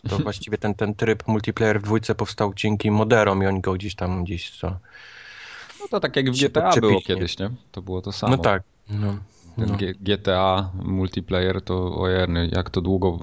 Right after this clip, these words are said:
Speaker 2: długo tam cisnęli, żeby to zrobić i w końcu im się jakoś tam udało. Ja sam w to grałem, kupę godzin spędziłem w tym.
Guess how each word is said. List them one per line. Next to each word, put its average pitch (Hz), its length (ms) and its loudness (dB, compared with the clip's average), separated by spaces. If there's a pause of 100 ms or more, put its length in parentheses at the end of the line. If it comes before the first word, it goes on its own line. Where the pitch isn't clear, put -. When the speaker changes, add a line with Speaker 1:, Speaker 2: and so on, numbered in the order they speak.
Speaker 2:
długo 107 540 4
tam 101 300 4
cisnęli, 113 500 6
żeby 104 200 4
to 107 120 4
zrobić 104 640 2
i 92 140 -2
w - 60 -14
końcu 98 280 0
im 95 80 2
się 95 120 0
jakoś 87 240 -2
tam 92 180 0
udało. 90 360 4
Ja 95 100 4
sam 104 200 4
w - 60 -8
to 95 100 2
grałem, 90 400 4
kupę 95 240 0
godzin 95 320 4
spędziłem 90 540 2
w - 40 -10
tym. 90 220 -2